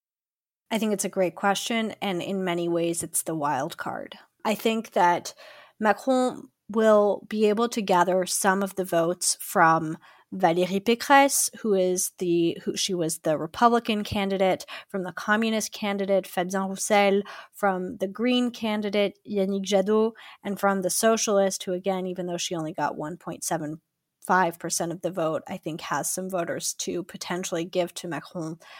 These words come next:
Um, I think those four camps will, in part at least,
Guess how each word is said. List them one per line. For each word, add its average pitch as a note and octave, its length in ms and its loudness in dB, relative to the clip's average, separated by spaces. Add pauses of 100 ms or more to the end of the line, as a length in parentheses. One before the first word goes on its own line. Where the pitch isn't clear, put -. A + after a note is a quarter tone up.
(260)
Um, F#3 280 2
I G#3 80 -4
think A3 300 -2
those A3 340 2
four F#3 540 2
camps F3+ 560 -2
will, E3+ 560 0 (420)
in G#3 240 -2
part E3+ 480 -2
at - 160 -6
least, - 480 -8